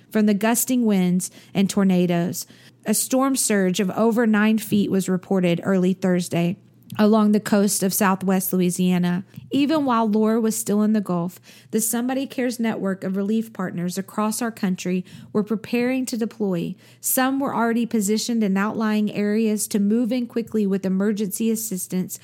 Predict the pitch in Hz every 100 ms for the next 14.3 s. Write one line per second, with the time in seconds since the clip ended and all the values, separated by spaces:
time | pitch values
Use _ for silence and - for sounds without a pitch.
0 | - - 208 214 - 254 262 254 240 190
1 | 202 180 202 214 226 - 190 190 185 196
2 | 190 185 190 175 180 175 - _ - _
3 | _ _ 247 247 240 240 233 233 214 -
4 | 220 214 208 208 196 - 240 254 269 294
5 | 269 220 - - 208 208 202 190 190 180
6 | 185 180 180 262 277 269 220 226 190 180
7 | 175 190 - - - 226 285 285 285 233
8 | 214 196 - 180 180 196 190 208 214 202
9 | 190 185 175 175 185 214 196 - 175 185
10 | - - 254 262 262 - 208 - 208 196
11 | - 180 165 - - - 214 214 220 214
12 | - 208 214 214 - 190 170 175 - _
13 | _ _ _ - 240 233 254 208 226 -
14 | 208 226 -